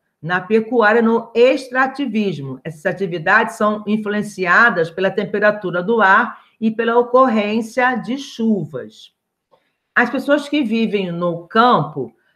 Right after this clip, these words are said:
geralmente têm maior contato com a natureza, podem cavalgar, podem fazer suas caminhadas no, no espaço aqui, na natureza.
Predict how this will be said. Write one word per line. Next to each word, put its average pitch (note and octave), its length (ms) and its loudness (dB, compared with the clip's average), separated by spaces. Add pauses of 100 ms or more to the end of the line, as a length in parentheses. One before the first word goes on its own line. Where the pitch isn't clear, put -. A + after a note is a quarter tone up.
(180)
geralmente A#3 760 2
têm A#3+ 180 2
maior G#3+ 440 2
contato B3 380 -2
com B3+ 80 -8
a B3 40 -4
natureza, C4 640 2
podem E3 280 -4
cavalgar, G3+ 920 2
podem D#3 200 -6
fazer E3+ 260 -8
suas E3+ 200 -10
caminhadas G#3 760 -2
no, A3+ 240 -4
no G#3 140 -4
espaço G#3+ 600 -2
aqui, A3 560 -4 (280)
na G3 280 -2
natureza. G3 800 -4